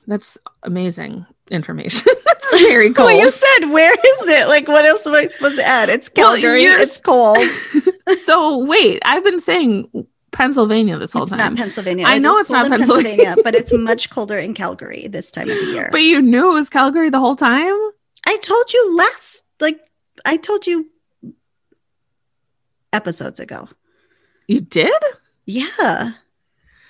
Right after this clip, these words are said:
Speaker 1: Hmm.
Speaker 2: And we talked about, when I did the map, I told you how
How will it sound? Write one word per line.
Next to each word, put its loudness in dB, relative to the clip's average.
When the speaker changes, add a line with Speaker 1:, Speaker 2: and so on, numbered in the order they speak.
Speaker 1:
Hmm. -6
Speaker 2:
And -2
we 0
talked -4
about, -4
when -2
I 0
did -6
the -4
map, -2
I -4
told -8
you -6
how -8